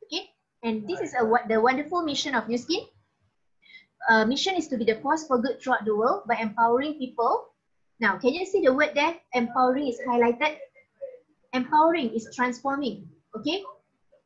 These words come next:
To improve lives with rewarding business opportunity. Now, look at that. Improve lives.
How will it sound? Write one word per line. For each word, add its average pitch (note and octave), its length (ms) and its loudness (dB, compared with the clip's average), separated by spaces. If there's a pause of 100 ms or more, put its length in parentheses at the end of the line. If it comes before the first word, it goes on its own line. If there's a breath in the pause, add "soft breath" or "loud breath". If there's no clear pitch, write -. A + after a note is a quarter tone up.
(300)
To C#4 80 -4
improve C#4+ 440 2
lives C#4+ 500 2
with A#3 260 0
rewarding B3 680 4
business B3 400 -4
opportunity. G3+ 540 -8 (360)
Now, B3 160 2
look E4+ 140 0
at C4+ 120 2
that. A#3 240 -2
Improve D#4 480 0
lives. A3+ 360 0